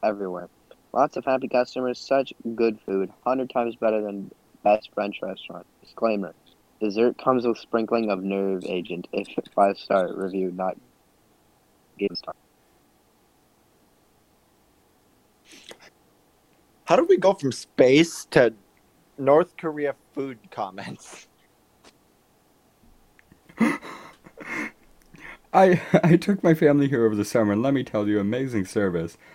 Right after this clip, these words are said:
Speaker 3: Men were surrounding us the entire time with, uh, large semi-automatic rifles, and I felt so protected and comfortable. The fried cat and dog
Speaker 1: No.
Speaker 3: kebabs were amazing. Would definitely recommend when coming here.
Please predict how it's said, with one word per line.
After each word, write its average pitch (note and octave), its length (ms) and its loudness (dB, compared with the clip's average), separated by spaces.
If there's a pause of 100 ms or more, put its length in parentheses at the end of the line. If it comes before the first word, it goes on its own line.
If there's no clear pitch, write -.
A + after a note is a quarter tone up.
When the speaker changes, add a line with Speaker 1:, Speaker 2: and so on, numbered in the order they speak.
(200)
Speaker 3:
Men D#3 160 6
were D3+ 140 6
surrounding B2+ 460 0
us A2 120 -2
the A#2 80 0
entire A#2 320 0
time A#2 320 0
with, G#2 180 -2
uh, G2+ 200 -4
large B2 260 0
semi-automatic A2+ 800 -4
rifles, G2 460 -4
and F#2+ 60 -8
I F#2+ 40 -8
felt B2+ 240 -10
so A#2 140 -4
protected F#2+ 500 -8
and E2+ 120 -8
comfortable. E2 520 -8 (480)
The A2+ 100 -6
fried D#3+ 260 2
cat C#3 240 0
and A2 140 -2
dog G#2+ 300 0
Speaker 1:
No. G2+ 120 -8
Speaker 3:
kebabs G2 400 -2
were F#2+ 60 -6
amazing. G2 440 -2
Would F#2 120 -6
definitely G#2 320 -6
recommend F#2 500 -4
when E2+ 140 -8
coming F#2 280 -8
here. E2 180 -12